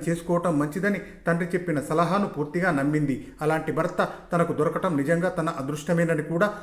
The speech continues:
ఆమె నమ్మింది. వారం రోజులు గడిచాక చండసేనుడు కౌశాంబి నగరానికి తిరిగి వెళ్ళిపోతూ బుద్ధదత్తుడి ఇంటికి వెళ్ళి, "నేను ఇంటికి తిరిగిపోతున్నాను.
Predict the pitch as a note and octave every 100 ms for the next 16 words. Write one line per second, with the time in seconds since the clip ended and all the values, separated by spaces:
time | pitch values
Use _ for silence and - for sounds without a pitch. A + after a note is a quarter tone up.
0 | - D#3+ D#3+ E3 D#3+ - D#3 D#3 D#3 D3
1 | B2 G#2 - D3+ D#3+ C#3+ F3 F3+ C#3+ D3+
2 | E3+ G#3 G#3 D3 - - F3 F3 F3 G#3
3 | A3 E3+ - - E3 E3 E3+ D#3+ D#3 D3
4 | E3 E3 - - D3+ C#3+ C3+ E3+ F3 F#3+
5 | A3 G3+ - - C#3+ D#3+ E3+ E3+ C#3+ C#3+
6 | D3 D#3+ G3 A3 F#3 - - D#3+ D#3+ D3+
7 | D#3 F3 E3+ E3 E3+ D#3+ D#3 D#3+ D3 C#3